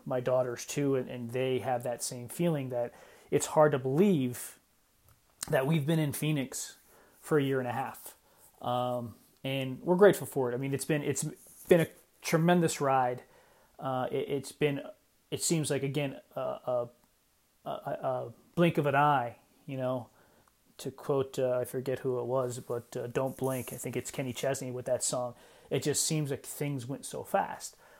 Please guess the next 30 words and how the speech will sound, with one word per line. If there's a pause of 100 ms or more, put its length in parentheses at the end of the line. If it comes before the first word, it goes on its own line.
(260)
Um,
and
I,
I
think
that
has
a
little
bit
of
relativity
to
today's
podcast. (520)
Um, (100)
I'm
just
wrapping
up
a
book, (960)
uh,
called
Finding
Ultra
by
Rich
Roll. (340)
Uh,